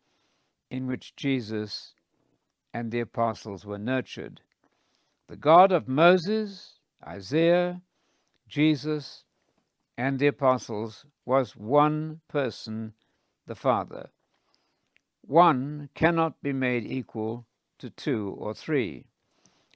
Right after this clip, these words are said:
All that can be done with one is to fractionalize it, divide it into smaller segments, and it is no longer one. Expand it,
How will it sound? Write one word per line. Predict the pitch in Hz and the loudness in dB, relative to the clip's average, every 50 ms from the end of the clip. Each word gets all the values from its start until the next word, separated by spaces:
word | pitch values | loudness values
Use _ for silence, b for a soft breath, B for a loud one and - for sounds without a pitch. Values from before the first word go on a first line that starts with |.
| _ _ - | _ _ 2
All | 143 160 180 180 | 4 4 6 6
that | 180 180 - - | 6 4 4 2
can | 156 151 143 | -2 -2 0
be | 135 143 | -2 0
done | 120 151 165 170 170 170 170 160 | 2 4 4 4 2 0 -2 -2
with | 139 117 - | -4 -4 -4
one | 104 107 127 151 165 180 185 196 196 190 180 _ _ _ _ _ _ _ _ _ _ _ _ _ _ _ _ _ _ - | -2 0 2 2 2 0 -2 -6 -10 -14 -16 _ _ _ _ _ _ _ _ _ _ _ _ _ _ _ _ _ _ -6
is | 147 147 - - | -4 -4 -6 -8
to | - - 123 | -10 -10 -12
fractionalize | 104 - _ - 127 127 123 - - - - 101 101 98 95 95 92 95 95 90 - 82 | -12 -8 _ 2 2 2 2 0 -4 -8 -8 -8 -8 -8 -6 -6 -6 -8 -10 -12 -12 -14
it, | 73 - - - _ _ _ _ _ _ _ _ _ _ _ _ _ _ _ | -16 -16 -16 -20 _ _ _ _ _ _ _ _ _ _ _ _ _ _ _
divide | - 117 113 131 156 156 160 160 | -14 -4 2 6 8 10 8 8
it | 147 160 160 - - | 6 2 -2 -4 -6
into | - 127 123 117 117 | -8 -8 -8 -8 -8
smaller | 104 - 156 151 143 139 135 123 120 | -10 -8 -6 -2 -2 0 0 -2 -4
segments, | - - 139 127 123 104 107 113 110 104 104 - - - - _ _ _ _ _ _ _ _ _ _ _ _ _ _ _ _ _ | -4 -2 -2 -2 -2 -4 -6 -8 -8 -8 -10 -12 -16 -20 -20 _ _ _ _ _ _ _ _ _ _ _ _ _ _ _ _ _
and | - 123 123 117 | -6 -6 -4 -6
it | 110 92 104 | -6 -8 -10
is | 110 101 113 | -10 -8 -4
no | 123 123 123 | -2 0 0
longer | 120 110 107 104 98 87 95 98 | 0 0 -2 -2 -6 -8 -10 -10
one. | 98 104 117 117 107 92 - 62 - - _ _ _ _ _ _ _ _ _ _ _ _ _ _ _ | -6 -4 -4 -4 -4 -6 -10 -16 -20 -20 _ _ _ _ _ _ _ _ _ _ _ _ _ _ _
Expand | - - - - - _ 180 165 165 160 156 151 | -20 -18 -18 -18 -2 _ 4 4 4 4 4 4
it, | 156 151 143 - - - | 4 4 4 2 -4 -14